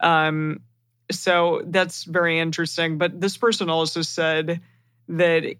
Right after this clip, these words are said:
in order for the existence of the garden to make sense and implicitly for this article, we must consider that what is said in the Bible is true and not just a legend. So they kind of imply that, like, maybe it's just a legend.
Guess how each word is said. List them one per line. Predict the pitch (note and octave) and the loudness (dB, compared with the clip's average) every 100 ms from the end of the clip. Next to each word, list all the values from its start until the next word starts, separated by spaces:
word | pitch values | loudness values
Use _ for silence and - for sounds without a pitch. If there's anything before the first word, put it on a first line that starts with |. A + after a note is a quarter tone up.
| - | -2
in | F#3+ F3+ E3 - | 2 2 0 -4
order | - F#3 F#3 F#3 | 0 2 2 0
for | F3+ | 0
the | F#3 F3 | 0 0
existence | D#3 E3 E3+ - F3+ D#3+ | 0 -2 -2 -2 -4 -4
of | D3+ | -4
the | D#3+ | -2
garden | E3 D#3+ D#3+ E3 E3 | 2 2 2 -2 -4
to | E3 | -2
make | D#3+ D#3 | -2 -2
sense | - E3 D#3 D#3+ - | -4 -2 -2 -4 -4
and | - E3+ D#3+ | 0 0 0
implicitly | D3 E3+ - F#3 F3 E3+ E3+ | -2 -4 -2 -4 -4 -4 -4
for | D#3+ E3 | -2 -2
this | D#3+ - | -2 0
article, | - E3 E3 D#3+ D#3+ | 0 2 2 2 2
we | D#3+ | 2
must | D#3 D#3 | 0 -2
consider | - F3 - E3+ E3 | -2 -4 -2 0 0
that | D#3 D3+ | 0 0
what | E3 D#3 | 0 0
is | D#3 | -2
said | - F#3+ F3 | -4 0 0
in | E3 | 0
the | E3 | -2
Bible | D#3 D#3+ D#3 D#3 | 2 2 2 0
is | D#3+ D3+ | -2 -4
true | - E3 D#3 | -4 -2 -2
and | D3+ D#3 | -2 -2
not | D3+ | -2
just | D#3 D#3 - | -2 -6 -4
a | |
legend. | D3+ D3 E3 D#3+ D#3 D3+ D3+ D#3 D#3 D#3+ - _ _ _ _ _ | -4 -2 0 0 -2 -4 -4 -4 -4 -6 -8 _ _ _ _ _
So | - - E3 D3+ D3+ D3+ | -12 -2 0 2 0 -2
they | E3+ | -2
kind | E3 D#3 | -2 -2
of | D3+ | -2
imply | D#3 D3 D#3 D3+ | -4 -4 -2 -2
that, | D3 D3 | -2 -6
like, | - D3 D#3+ - _ _ _ _ - | -4 -4 -6 -12 _ _ _ _ -14
maybe | - - | -10 -10
it's | - - | -6 -6
just | - - | -6 -10
a | |
legend. | - - - - - - | -10 -10 -10 -10 -10 -12